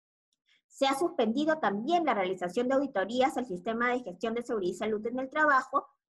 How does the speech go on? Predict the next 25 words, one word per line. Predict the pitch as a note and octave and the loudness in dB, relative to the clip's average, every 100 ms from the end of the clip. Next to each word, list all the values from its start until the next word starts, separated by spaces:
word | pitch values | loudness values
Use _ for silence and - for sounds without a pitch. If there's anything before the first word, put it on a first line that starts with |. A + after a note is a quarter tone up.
| _ | _
durante | G3+ C#4 B3+ B3 | 2 4 2 2
la | A#3 | 0
emergencia | G#3+ E3+ G3 G3 A3 | 0 -2 -4 -4 -2
sanitaria | B3+ C4+ C#4+ B3+ A3+ | 0 0 2 2 2
y | C#4 | -2
se | A#3+ | -6
establece | G#3 G3+ A#3+ D4+ | -2 -2 -2 -6
que | D#4+ | -4
una | D4+ | -2
vez | D4 - | -2 -2
que | D#4+ | 0
culmi-, | C4 G#3+ F#3+ - _ | 2 2 -2 -14 _
se | - G#3+ G#3+ | -4 -4 -2
culmine | G#3+ C4+ F#4 C4+ G#3+ | 0 0 0 0 0
esta | B3+ C4 | -2 -2
emergencia, | B3+ B3+ C4+ C4+ A#3 C#4 - - - - | -2 -2 0 0 0 -2 -6 -6 -8 0
el | D#4 | 2
empleador | E4+ D#4 D4+ C4+ C4+ C4+ | 2 0 2 2 2 0
tiene | C#4 C4+ | -2 0
la | C#4 | 0
obligación | B3 G3 F#3+ A#3 B3 | 0 0 -2 -2 -2
de | B3+ | 0
realizar | B3 G#3+ G#3+ G#3+ - _ | 0 0 0 -2 -2 _
estas | C4+ C#4+ C#4 C#4 | 0 2 0 0
auditorías | C#4 C#4 C4+ C4+ B3+ A#3 - | 0 0 -2 -2 0 0 -2